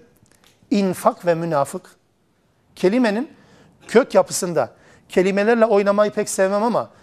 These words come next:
Kur'an'ın kelime kavram haritasında önemli bir yer tuttuğu için söylüyorum bunu.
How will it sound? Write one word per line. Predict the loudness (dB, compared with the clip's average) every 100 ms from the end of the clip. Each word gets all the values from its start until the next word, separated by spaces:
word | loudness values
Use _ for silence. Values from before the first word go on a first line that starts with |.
| _ _
Kur'an'ın | -2 2 2 2 -2 -8 _ _ _ _ _
kelime | -2 0 0 -2
kavram | 2 4 6 4
haritasında | 4 0 0 -4 -4 -4
önemli | -4 -2 -4 -4
bir | -6
yer | -2 -2 -2
tuttuğu | -6 -8
için | -6 -6
söylüyorum | -4 -4 -2 -2 0
bunu. | 0 -2